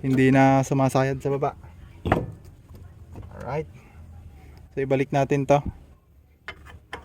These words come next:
Oh, nauna na nating pinalitan yung sa left, ano?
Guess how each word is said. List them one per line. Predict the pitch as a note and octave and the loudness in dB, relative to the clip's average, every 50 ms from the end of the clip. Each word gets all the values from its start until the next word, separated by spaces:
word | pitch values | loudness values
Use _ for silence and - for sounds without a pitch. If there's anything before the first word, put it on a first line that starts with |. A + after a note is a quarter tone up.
| - - - - - - - - - - - - - _ _ _ - - - - _ _ - - - _ _ - | -10 -10 -10 -14 -20 -20 -20 -20 -20 -20 -20 -20 -20 _ _ _ -20 -20 -20 -20 _ _ -20 -20 -20 _ _ -16
Oh, | A2 A2+ | -10 -6
nauna | A#2 C3+ C#3+ D3+ D#3+ D#3+ | 0 2 4 6 8 8
na | E3 D#3+ D#3+ | 8 8 8
nating | D#3+ D#3+ D#3+ D#3 D#3 D#3 D#3+ D#3 D#3 D#3 D#3 D#3 D3+ D3+ D3+ D3+ D3+ - | 6 6 6 4 4 6 4 4 4 4 2 2 2 2 0 0 -2 2
pinalitan | - D#3 D3 C#3+ C#3+ - D3+ C#3+ D3 | 2 6 6 6 6 6 6 4 4
yung | D3 C#3 | 2 2
sa | - - C#3 C3+ C3+ C3+ C3 - - - - - - - - - - - - | 4 6 6 6 6 4 0 -4 -14 -20 -20 -20 -20 -20 -20 -20 -14 0 4
left, | C#3+ D#3+ D#3+ C#3 - - C3 | 6 8 8 6 6 2 0
ano? | C3 C3+ D3 D3+ | 2 2 0 0